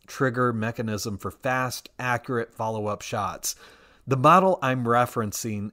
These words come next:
is the J ninety-two X R twenty-one with an M S R P of sixteen thirty. This is now considered a legacy model and is no longer in production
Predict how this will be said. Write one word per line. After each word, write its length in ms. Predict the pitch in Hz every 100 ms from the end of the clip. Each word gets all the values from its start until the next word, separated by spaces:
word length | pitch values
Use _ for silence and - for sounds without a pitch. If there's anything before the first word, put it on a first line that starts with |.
| -
is 320 | 117 110 98
the 140 | -
J 460 | 101 - 131 139 139
ninety-two 640 | 120 117 117 110 - 120 110
X 300 | 113 - - -
R 260 | 120 120
twenty-one 760 | 113 - 117 104 98 98 95 95 - - -
with 180 | 127
an 220 | 131 120 -
M 200 | 143 151
S 240 | 147 139 -
R 180 | 123 113
P 300 | - 117 -
of 160 | 110 -
sixteen 760 | - 147 139 - - 131 120
thirty. 600 | 110 - 110 98 80 - _ _ - _ _ -
This 200 | 156 185
is 160 | 143
now 240 | 123 139 147
considered 600 | - 123 - 127 110 107 -
a 80 | 110
legacy 580 | 107 113 131 151 - 151
model 440 | 143 147 143 147
and 100 | 117
is 160 | 113 101
no 160 | 120 143
longer 340 | 131 127 120
in 80 | 107
production 640 | 107 104 110 - 113 104